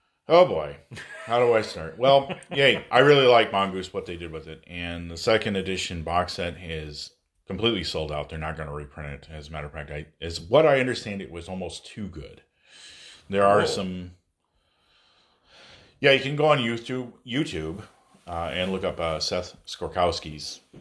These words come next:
Speaker 1: travel review of the box set and see what I mean. And, uh, he later has a retraction when he does a review of the whole sys-, system that, yeah, that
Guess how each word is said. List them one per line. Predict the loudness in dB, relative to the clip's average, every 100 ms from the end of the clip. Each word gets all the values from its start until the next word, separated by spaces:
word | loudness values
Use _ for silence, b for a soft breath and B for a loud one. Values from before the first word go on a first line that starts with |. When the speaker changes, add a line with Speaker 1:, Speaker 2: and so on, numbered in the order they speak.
| -20
Speaker 1:
travel | -6 -2 -2 -4
review | -10 -10 -12 -12
of | -12
the |
box | -12 -10 -10 -12
set | -14 -16
and | -18 -16
see | -14
what | -12
I |
mean. | -8 -8 -8 -14
And, | -14 -12 -12 -14
uh, | -16
he | -12 -10
later | -2 4 4 4
has | 0 -6
a | -10
retraction | -14 -8 -4 -4 -6 -10
when | -12
he | -14
does | -16
a |
review | -16 -18 -12 -12
of | -12
the | -14
whole | -14
sys-, | -14 -14 -12 -14 -14
system | -4 -4 -4 -10 -16 -16
that, | -20 -20 _
yeah, | -14 -8 -6 -6
that | -10 -14